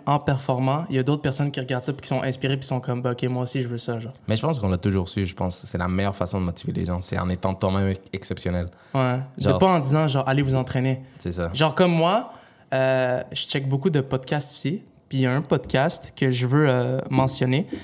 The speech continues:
Speaker 1: c'est le podcast de Coach Rasco. Je sais pas si tu sais c'est qui.
Speaker 2: Ouais.
Speaker 1: Ça s'appelle, euh, Bullshit, euh, Motivant sans bullshit. Puis pour vrai, c'est vraiment bon, genre, comme il y a certaines choses qui disent que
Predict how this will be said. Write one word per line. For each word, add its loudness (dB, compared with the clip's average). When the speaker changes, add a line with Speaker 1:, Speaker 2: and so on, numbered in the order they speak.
Speaker 1:
c'est 0
le -2
podcast 0
de -4
Coach -4
Rasco. -4
Je -18
sais -18
pas -4
si -6
tu -6
sais -6
c'est -4
qui. -4
Speaker 2:
Ouais. -2
Speaker 1:
Ça -2
s'appelle, 2
euh, 2
Bullshit, -2
euh, 4
Motivant 0
sans -2
bullshit. 0
Puis 4
pour 4
vrai, 6
c'est 4
vraiment 4
bon, 4
genre, -2
comme 2
il 2
y 4
a 2
certaines 2
choses 2
qui -4
disent 0
que 0